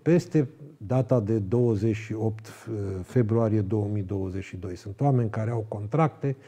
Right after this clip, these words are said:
până în, la sfârșitul anului, la, până la începutul anului vi-, viitor. Bani încasați de parking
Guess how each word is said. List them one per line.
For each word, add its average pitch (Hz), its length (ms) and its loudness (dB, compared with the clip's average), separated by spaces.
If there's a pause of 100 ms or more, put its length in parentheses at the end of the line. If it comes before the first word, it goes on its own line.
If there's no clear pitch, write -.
(380)
până 135 240 6
în, 107 280 4 (160)
la 107 140 2
sfârșitul 107 520 -2
anului, 127 520 4 (380)
la, 120 180 -4
până 147 280 6
la 120 120 4
începutul 110 500 2
anului 117 320 4
vi-, 98 480 -2
viitor. 104 640 2 (760)
Bani 160 320 6
încasați 135 440 4
de 117 100 2
parking 113 640 -2